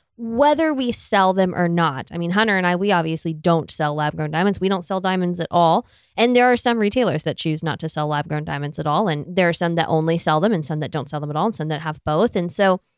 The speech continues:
regardless of whether or not you're selling them, knowing what they are, knowing about them, being able to answer customer questions, being able to identify them off the street and just look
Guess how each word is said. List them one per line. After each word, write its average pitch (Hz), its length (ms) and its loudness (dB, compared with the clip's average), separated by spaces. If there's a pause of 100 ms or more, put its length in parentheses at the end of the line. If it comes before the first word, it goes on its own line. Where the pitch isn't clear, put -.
(160)
regardless 226 800 0
of 175 300 0
whether 196 300 2
or 190 60 2
not 170 200 0
you're 156 140 -6
selling 190 460 0
them, 165 300 -2
knowing 214 640 2
what 190 160 2
they 165 120 -2
are, 160 220 2
knowing 185 340 2
about 165 220 -2
them, 160 140 -6
being 160 160 -6
able 151 160 -4
to - 120 -12
answer 208 320 -4
customer 160 380 -6
questions, 156 720 -6 (580)
being 269 200 4
able 226 180 4
to 202 120 0
identify 170 720 2
them 165 480 0
off 165 240 -2
the 160 80 -4
street 175 320 -2
and 170 180 -4
just 165 160 -6
look 170 480 0